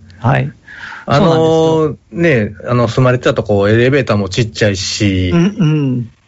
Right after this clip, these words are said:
Speaker 2: まあ、廊下？
Speaker 1: はい。
Speaker 2: 狭かったしね。
Speaker 1: はい。
Speaker 2: まあ、ちょっと精神的にも、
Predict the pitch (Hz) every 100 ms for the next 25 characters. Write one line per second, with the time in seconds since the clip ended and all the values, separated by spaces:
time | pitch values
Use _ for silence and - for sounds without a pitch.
0 | - 123 113 104 - - - - - 127
1 | 160 165 - 92 131 - - - - -
2 | 160 139 - _ _ _ - - 165 175
3 | 165 127 - 117 107 - 101 98 95 95
4 | 113 123 104 147 131 _ _ _ _ _
5 | _ - 143 110 - - - - - -
6 | _ _ _ _ _ - 180 - 107 104
7 | - - - - 147 156 139 147 147 143
8 | 139 135 131 135 123 117 104 90